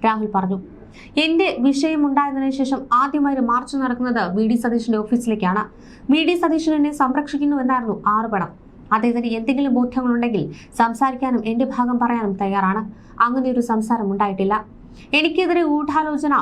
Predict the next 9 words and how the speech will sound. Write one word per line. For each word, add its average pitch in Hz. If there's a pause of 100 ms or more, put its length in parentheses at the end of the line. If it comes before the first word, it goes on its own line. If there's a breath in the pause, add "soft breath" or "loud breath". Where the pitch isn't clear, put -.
(140)
കോൺഗ്രസിന് 254
പുറത്തു 262
നിന്നായിരിക്കുമല്ലോ 254
എന്നും 226 (240 loud breath)
കൂടുതൽ 262
നടക്കുക 247
എന്നുമാണ് 254
രാഹുൽ 214
പറഞ്ഞത്. 190